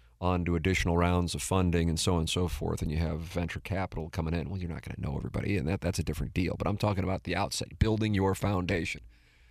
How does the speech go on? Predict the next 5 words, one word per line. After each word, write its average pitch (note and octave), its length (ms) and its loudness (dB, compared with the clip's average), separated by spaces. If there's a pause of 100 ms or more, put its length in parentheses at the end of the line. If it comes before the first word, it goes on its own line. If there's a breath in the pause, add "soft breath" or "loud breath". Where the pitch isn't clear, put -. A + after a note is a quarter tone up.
(320 soft breath)
And F#2+ 100 2
then G2 120 4
secondarily, F#2 920 2 (560 soft breath)
surrounding G#2 800 2
yourself F#2+ 760 2